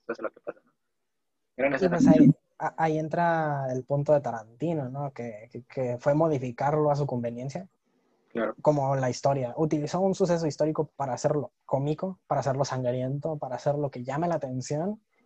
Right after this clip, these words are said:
Speaker 2: y
Speaker 1: Ujú.
Speaker 2: darle el final que creyó que debió tener, supongo.
Speaker 1: Sí.
Speaker 2: Entonces,
Speaker 1: Sí.
Speaker 2: ahí, ahí es donde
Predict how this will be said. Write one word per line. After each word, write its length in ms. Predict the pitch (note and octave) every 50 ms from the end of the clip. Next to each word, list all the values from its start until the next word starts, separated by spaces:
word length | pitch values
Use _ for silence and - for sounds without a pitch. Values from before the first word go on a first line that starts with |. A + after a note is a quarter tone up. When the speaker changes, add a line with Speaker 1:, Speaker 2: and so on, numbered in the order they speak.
| _ -
Speaker 2:
y 60 | - F3
Speaker 1:
Ujú. 60 | D#3+
Speaker 2:
darle 280 | D3+ D#3 D#3+ D#3+ E3 E3
el 100 | E3+ D#3+
final 340 | - D#3 C#3+ D3 D3+ D#3+ D#3
que 80 | -
creyó 480 | - C#3+ C3+ C#3 C3+ B2+ B2+ C#3 C#3 C3+
que 120 | - C#3+ C3
debió 260 | A#2+ A#2+ B2 B2+ B2
tener, 320 | B2+ A#2 A#2 C3 C#3 C#3
supongo. 520 | - - B2 A#2+ B2+ B2 B2 A#2+ A#2 A2+ _ _ _ _ _ _ _ _ _ _ _ _ _ _ _ _ -
Speaker 1:
Sí. 220 | D3 C#3 C3+ C#3+ D3 - _ _ _ _ _ _ _ _
Speaker 2:
Entonces, 300 | - E3 D3+ D3+ D#3 C#3
Speaker 1:
Sí. 60 | D#3
Speaker 2:
ahí, 180 | D3 D3 D#3
ahí 140 | - D#3+ E3+
es 80 | E3+ E3
donde 500 | F#3 F#3 F3+ F3+ F3 D#3+ C#3+ C3+ B2+